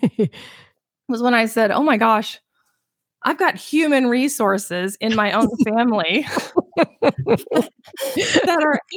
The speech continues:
Speaker 2: and I'm the bottleneck, right? I'm the bottleneck. I'm supposed to be the manager, and I'm checking the mail and answering the phones."
Speaker 1: <laughs> That's an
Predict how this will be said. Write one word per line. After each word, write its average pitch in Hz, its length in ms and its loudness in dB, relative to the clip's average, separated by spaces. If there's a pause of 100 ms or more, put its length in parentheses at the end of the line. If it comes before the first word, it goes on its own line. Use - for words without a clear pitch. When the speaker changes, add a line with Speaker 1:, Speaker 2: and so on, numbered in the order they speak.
Speaker 2:
and 294 140 0
I'm 381 200 2
the 403 80 0
bottleneck, 349 720 0
right? 247 280 0
I'm 349 200 0
the 285 80 6
bottleneck. 285 600 -2 (100)
I'm 330 100 -6
supposed 392 220 -8
to - 60 -10
be 370 80 0
the 330 140 -4
manager, 311 500 0
and 247 80 0
I'm 302 140 -2
checking 285 360 -6
the 277 60 -2
mail 320 260 0
and 269 100 0
answering 294 320 -2
the 294 80 -4
phones." 277 540 -2 (300)
Speaker 1:
<laughs> 202 100 -6 (1300)
That's 311 160 -2
an 294 100 0